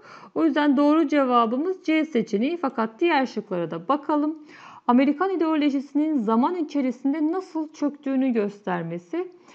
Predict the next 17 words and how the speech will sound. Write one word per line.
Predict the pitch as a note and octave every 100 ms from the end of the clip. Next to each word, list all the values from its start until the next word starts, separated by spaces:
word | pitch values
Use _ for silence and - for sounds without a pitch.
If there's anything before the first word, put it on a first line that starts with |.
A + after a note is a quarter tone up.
| - _ -
E, |
aksine | A3 D#4+ D4+ - D4 D#4+
Amerikan | B3 C4+ C#4+ D4 D#4+
ideolojisinin | C#4+ C4 C4 B3 A3+ D#4+ C4
insanları | C4 B3 C4+ C4+ E4 D4+
nasıl | D#4 D4 B3
yıkıcı | A3 A3+ B3 B3 A#3
bir | A#3
konuma | - G#3 G3 F#3+
getirdiğini | F3+ F3+ F3 F3+ D#3+ E3+ E3
anlatıyor. | E3+ E3 E3+ D#3+ - C4+
Çökmesinden | - A3+ A3 G#3 - G#3 D4+ D#4
bahsetmiyor. | A3 G#3+ - G3 - F#3+ B3 A#3+
D | D4 D4
seçeneğini | C4+ A#3+ G3+ G3 F#3 F3
de | E3+
eliyoruz. | D#3+ E3 F3+ C4+